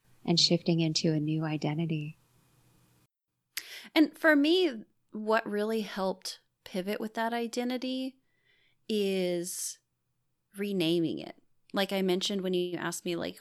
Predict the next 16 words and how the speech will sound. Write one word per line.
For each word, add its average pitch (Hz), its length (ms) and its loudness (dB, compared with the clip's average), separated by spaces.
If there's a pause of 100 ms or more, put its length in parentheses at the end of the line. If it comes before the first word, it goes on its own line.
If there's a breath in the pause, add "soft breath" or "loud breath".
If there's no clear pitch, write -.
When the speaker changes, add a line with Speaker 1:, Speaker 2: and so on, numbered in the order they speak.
Speaker 2:
what 170 260 -2
are 170 100 0
those 170 380 -4
things 175 320 -4
that 170 120 -8
I 170 60 -6
describe 160 400 -8
myself 185 380 -8
as? 202 240 -10 (180)
Instead 202 240 -6
of 202 100 -6
saying 190 240 -4
doctor, 233 640 -8
saying 175 300 -4
healer, - 640 -10 (600)
helper. - 520 -8